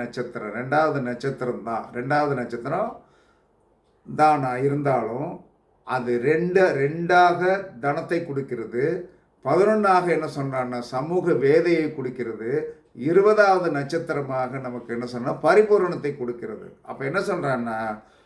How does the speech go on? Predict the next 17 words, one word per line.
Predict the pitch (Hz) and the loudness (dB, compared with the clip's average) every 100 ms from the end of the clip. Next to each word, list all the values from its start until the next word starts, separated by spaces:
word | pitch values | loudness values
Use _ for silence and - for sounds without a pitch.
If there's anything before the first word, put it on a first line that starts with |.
| _ _ _ _ _ _ - | _ _ _ _ _ _ -4
இதுல | 165 160 151 160 | 0 4 4 6
இருந்து | 196 233 214 | 6 6 6
என்ன, | 185 190 180 | 4 2 -2
என்ன | 196 185 | -2 0
தெரியுதுன்னா, | 175 147 139 135 131 - - | -2 -2 -4 -4 -6 -10 -12
ரெண்டுக்குடைய | 131 160 170 180 180 180 165 156 143 | -8 -6 0 0 2 4 4 4 2
நட்சத்திரம் | 139 151 147 143 135 131 | 0 -2 0 -2 -2 -4
வந்து | 135 180 175 | -4 -2 0
தனத்தை | 143 123 143 139 | 0 0 0 0
கொடுக்கும், | 113 113 113 165 - 131 147 | -6 -6 -4 -6 -6 -6 4
இருபதற்குண்டான | 180 196 180 165 147 139 135 127 117 | 6 6 4 0 -2 -4 -4 -4 -6
நட்சத்திரம் | 120 131 131 123 117 | -6 -6 -8 -8 -6
பரிபூரணத்தை | 123 156 160 151 - 127 120 | -4 0 0 0 -2 -4 -4
கொடுக்கிறது, | 120 117 107 104 104 104 - _ - 110 | -6 -6 -6 -6 -6 -8 -16 _ -8 -4
ஆனால் | 117 107 101 110 | -4 -4 -8 -6
பதினோராவது | 117 139 147 147 139 123 120 110 107 | -4 -2 0 2 0 0 -2 -4 -8
நட்சத்திரம் | 107 117 117 107 98 | -8 -8 -8 -12 -14